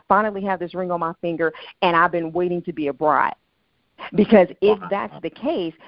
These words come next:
Speaker 1: you have some troubles, <laughs> some definite troubles that are gonna show up in your future, because, you know, it takes a long time for a man to select a woman. So once he finally
Speaker 2: Mm.
Speaker 1: does, whoever that woman is that he's marrying,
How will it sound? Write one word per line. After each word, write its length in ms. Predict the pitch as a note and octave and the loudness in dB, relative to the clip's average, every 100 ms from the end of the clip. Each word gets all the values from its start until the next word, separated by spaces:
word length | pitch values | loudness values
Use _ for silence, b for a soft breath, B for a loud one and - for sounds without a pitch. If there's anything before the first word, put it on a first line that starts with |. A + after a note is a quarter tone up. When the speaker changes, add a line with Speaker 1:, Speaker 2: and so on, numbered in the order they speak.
| B | B
Speaker 1:
you 220 | E3+ G#3+ C#4 | -6 0 2
have 180 | B3+ - | 2 0
some 120 | G3 | -8
troubles, 560 | - A#3+ C#4 D#3+ - - _ A3+ | -2 0 2 0 -2 -6 _ 2
<laughs> 500 | - F#3+ - - - | 2 0 -6 -6 -2
some 180 | G3 | 0
definite 420 | F#3+ A3 C4+ G#3+ - | 2 0 0 -10 -6
troubles 420 | A#3+ A#3+ G3+ F#3 | -4 -4 -4 -6
that 100 | F#3 | -6
are 80 | E3+ | -6
gonna 220 | E3+ D#3+ | -6 -8
show 320 | - G3 F#3+ | -8 -6 -6
up 140 | F3 E3 | -6 -6
in 100 | E3 | -6
your 160 | D#3 - | -6 -6
future, 520 | - F4 - F3 D3+ D3 B B | 0 0 2 2 4 2 B B
because, 300 | G3+ G#3+ G3 | 2 2 2
you 60 | G#3+ | 4
know, 260 | G3 F#3 | 4 4
it 180 | - F#3 - | 2 -2 0
takes 240 | C4+ - | -2 0
a 60 | G3+ | -2
long 340 | G3+ G#3 F#3+ | 2 2 0
time 360 | - G#3 F#3+ G3 | -2 0 0 2
for 160 | F#3 F3 | 4 4
a 40 | |
man 340 | E3+ F3 E3+ E3 | 4 0 0 -2
to 140 | F3+ - | -4 2
select 440 | E3+ F#3 A3 - | 4 4 2 2
a 40 | E3+ | -2
woman. 340 | D3 C3 C3+ | 0 -4 -2
So 100 | F#3 E3+ | 0 0
once 340 | E3 G#3 B3+ - | 2 0 -2 -2
he 140 | B3 A3 | -4 0
finally 420 | - G#3+ G#3 F#3 E3+ | 2 4 2 -2 -4
Speaker 2:
Mm. 120 | G3+ | 2
Speaker 1:
does, 380 | D#3+ E3+ G3+ A#3 _ B | 4 4 2 -2 _ B
whoever 460 | - G#3+ G3+ A#3+ C#4+ | 0 4 6 4 0
that 240 | A#3+ - E3+ | -4 -6 -4
woman 360 | F3+ G3+ F#3 | -4 -4 -4
is 200 | F3+ F#3 - | -4 -6 -6
that 100 | D#3+ | -6
he's 240 | F#3 E3+ | -4 -2
marrying, 640 | E3+ D#3 E3+ G3 A3+ B3+ | 2 4 6 6 6 4